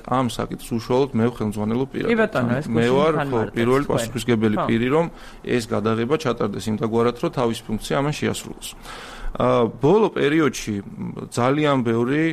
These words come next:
Speaker 1: დეზინფორმაცია ვრცელდება ზოგადად საარჩევნო საკითხებთან დაკავშირებით,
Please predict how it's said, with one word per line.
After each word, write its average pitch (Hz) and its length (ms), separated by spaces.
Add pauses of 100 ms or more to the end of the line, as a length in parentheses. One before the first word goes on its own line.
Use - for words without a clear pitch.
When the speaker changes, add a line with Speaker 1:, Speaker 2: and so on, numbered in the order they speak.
(400)
Speaker 1:
დეზინფორმაცია 127 840
ვრცელდება 110 480
ზოგადად 107 480
საარჩევნო 113 400
საკითხებთან 107 560
დაკავშირებით, 110 600